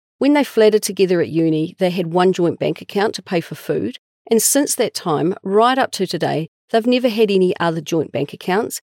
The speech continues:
but when they started travelling together, they started talking about our money instead of mine and yours.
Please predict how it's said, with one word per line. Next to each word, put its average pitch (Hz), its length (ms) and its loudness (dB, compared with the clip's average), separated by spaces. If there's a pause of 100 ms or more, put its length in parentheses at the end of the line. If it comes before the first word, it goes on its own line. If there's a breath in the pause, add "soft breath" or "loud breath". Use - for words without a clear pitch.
(280)
but 262 200 0 (320)
when 254 160 2
they 285 100 2
started 202 320 0
travelling 226 440 0
together, 170 340 -2
they 196 140 0
started 254 380 0
talking 208 300 -4
about 180 300 0 (180)
our 185 320 2
money 151 480 -2
instead 180 340 0
of 190 160 0
mine 175 480 0 (100)
and 156 160 -2
yours. 156 440 -4